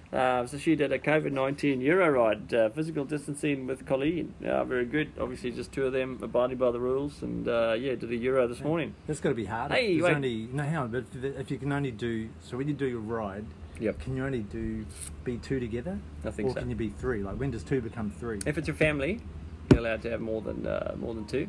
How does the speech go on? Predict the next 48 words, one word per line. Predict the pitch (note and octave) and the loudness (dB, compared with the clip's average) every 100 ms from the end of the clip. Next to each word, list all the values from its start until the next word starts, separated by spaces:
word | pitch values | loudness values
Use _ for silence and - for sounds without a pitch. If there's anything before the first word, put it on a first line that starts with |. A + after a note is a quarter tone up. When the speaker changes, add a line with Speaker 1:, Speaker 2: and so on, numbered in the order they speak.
| - A2+ | -4 -2
Speaker 2:
Okay. | A2+ | -2
Speaker 1:
Like | G2+ | 4
direct | B2+ A2+ G#2 | 6 6 2
family, | A2 G#2 A#2 | 0 -2 0
not | B2 B2 | -2 2
you | A#2+ | 0
and | A2 | 0
me, | G#2+ G#2+ - | -2 -4 -4
you | A2+ | -6
know, | A#2+ | -4
friends, | - G#2+ G2 - - | -4 -4 -2 -4 -6
Speaker 2:
Oh, | - | -2
Speaker 1:
family. | C#3+ - | 0 -2
Speaker 2:
yeah. | - - - - - | -4 -8 -10 -12 -4
Speaker 1:
We | C3+ | -2
were | B2+ | 0
somewhere | - B2+ A#2 | 2 4 4
in | G#2 | 2
between | G2+ B2 A2+ | 2 4 4
that | G2+ G2 | 2 2
family | B2 G#2 G2+ | 2 2 0
and | G2+ | 0
friend | A2 G#2 G2+ - | -2 -2 -4 2
Speaker 2:
Okay. | G#2+ | 4
Speaker 1:
barrier. | G2+ G2+ - - - | 4 0 -4 -12 -12
Speaker 2:
So, | - C#3+ C#3+ | 0 0 0
so | - C#3 | 0 -2
if | B2+ | 0
you | D#3+ | 0
and | D#3+ | 0
Macca | C#3+ C#3+ | 0 0
were | C3+ | 0
riding, | A2+ A2+ A2 G2+ - - - | 0 -2 -2 -4 -8 -6 -4
that | |
would | A#2+ | 0
be | B2+ | 2
okay? | G#2+ G#2+ G2+ - | 0 -4 -6 2
Speaker 1:
Yep. | A#2+ F#2 - - - | 4 4 0 -8 -4
You, | B2+ C3 | 0 4
Speaker 2:
But | |
Speaker 1:
me, | B2+ | 4
Speaker 2:
if | |
Speaker 1:
and | B2+ | 4
Macca, | A#2 A#2+ A#2+ - | 2 2 0 0
negative. | A#2+ A2+ G#2 G#2 - | 0 2 2 -2 -6
Speaker 2:
But | B2 | -2
what | B2+ | 2
if, | D#3 | 4